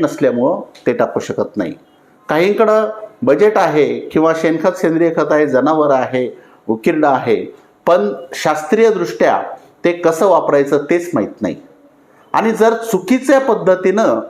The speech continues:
किंवा न कुजलेलं शेणखत, सेंद्रिय खतं पिकांचे अवशेष जर आपण जमिनीत टाकले, तर त्याचे फायद्याच्या ऐवजी दुष्परिणाम होतात. मी अनेक वेळा यापूर्वी सुद्धा सांगितलंय. तर आपला महत्त्वाचा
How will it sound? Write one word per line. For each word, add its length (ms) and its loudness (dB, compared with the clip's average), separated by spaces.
किंवा 240 2
न 260 2
कुजलेलं 640 0
शेणखत, 640 -2
सेंद्रिय 440 2
खतं 440 0
पिकांचे 380 0
अवशेष 360 0
जर 160 2
आपण 260 -2
जमिनीत 320 0
टाकले, 640 0
तर 60 0
त्याचे 640 -2
फायद्याच्या 480 0
ऐवजी 300 0
दुष्परिणाम 560 -2
होतात. 240 -4
मी 120 0
अनेक 300 0
वेळा 200 4
यापूर्वी 360 0
सुद्धा 300 0
सांगितलंय. 520 -2
तर 80 4
आपला 520 2
महत्त्वाचा 680 0